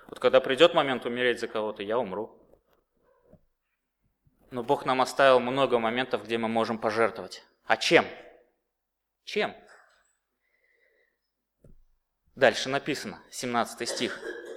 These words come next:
"А кто имеет достаток в мире – но, видя брата своего в нужде, затворяет от него сердце своё, как пребывает в том любовь Божья?" Понимаете, о чём здесь говорится? Кто здесь в нашем мире имеет достаток?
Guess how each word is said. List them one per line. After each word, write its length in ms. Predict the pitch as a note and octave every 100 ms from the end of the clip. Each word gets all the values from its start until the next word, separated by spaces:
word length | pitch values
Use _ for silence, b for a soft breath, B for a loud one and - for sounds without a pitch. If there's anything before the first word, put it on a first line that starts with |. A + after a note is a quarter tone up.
| - - - b b b b b -
"А 80 |
кто 280 | - - A3+
имеет 340 | A3 A#3 A#3 E3+
достаток 600 | G#3+ - A3+ A3+ A3 D#3
в 120 | D#3
мире – 420 | F#3 G#3 D3 F#2 - - - _ _ _ -
но, 160 | D#3
видя 340 | D#3 A3 F#3 F#3+
брата 380 | D#3+ G3+ F#3+
своего 400 | D#3+ D3+ D3+ C#3+
в 100 | B2+
нужде, 360 | C#3+ C#3 C#3+ F#3
затворяет 580 | D#3 D#3 C#3+ D3+ F#3 D#3+
от 120 | C#3
него 180 | C#3 A#2
сердце 400 | - G#3+ B3 G3
своё, 400 | - D3+ G2 F#2 b b b _
как 340 | - G3+ B3+ -
пребывает 580 | F3+ D3 C#3+ D#3 G3
в 100 | -
том 220 | - C#3 C#3
любовь 340 | B2 B2 A#2
Божья?" 360 | A#2+ D3 A#2 F#2 - _ _ _ - _ _ _ _ _
Понимаете, 400 | C3+ E3 C4 B3+
о 40 | G3+
чём 160 | F#3
здесь 180 | C#3 B2+
говорится? 480 | C3+ C3 B2 - - - _ _ _ _ _ _ _ _ _ _ _ _ _
Кто 400 | - A#3+ D4 C4
здесь 320 | F3+ F3 F3
в 80 | D#3+
нашем 380 | G3 G3 - D#3
мире 280 | G#3+ B3 F#3
имеет 260 | D#3 F3+
достаток? 560 | F3 F3+ - C3+ -